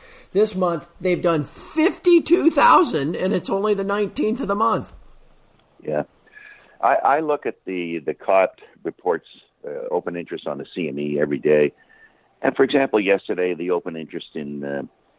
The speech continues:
Speaker 2: silver went down a little. Uh, but cumulatively, we get more deliveries than we ever get in de-,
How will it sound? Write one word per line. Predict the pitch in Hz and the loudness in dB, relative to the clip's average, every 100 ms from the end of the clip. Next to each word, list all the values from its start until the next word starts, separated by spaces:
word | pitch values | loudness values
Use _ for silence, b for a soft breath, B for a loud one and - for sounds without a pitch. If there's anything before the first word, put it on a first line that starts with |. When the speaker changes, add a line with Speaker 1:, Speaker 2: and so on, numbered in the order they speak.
| _ - | _ -2
Speaker 2:
silver | 110 98 | 0 2
went | 85 80 | 0 -2
down | 85 92 101 | -2 0 0
a | 78 | -2
little. | 67 67 80 _ _ _ _ _ - | -4 -6 -10 _ _ _ _ _ -4
Uh, | 82 82 85 - | -2 0 -4 -4
but | 117 135 - _ _ _ _ _ 480 480 _ _ _ _ _ _ - - | 0 0 -2 _ _ _ _ _ -20 -20 _ _ _ _ _ _ -20 -12
cumulatively, | 185 196 127 85 - - _ _ - | -8 -4 -4 -6 -12 -18 _ _ -4
we | 180 | -2
get | 190 170 | -2 -4
more | 135 143 | -4 -2
deliveries | 127 110 120 131 98 104 - _ - | 0 2 2 0 -2 -4 -10 _ -2
than | 117 | 2
we | 120 123 - | 2 2 2
ever | 120 113 | 0 0
get | 107 110 107 | 2 0 0
in | 104 107 | -4 -8
de-, | - | -10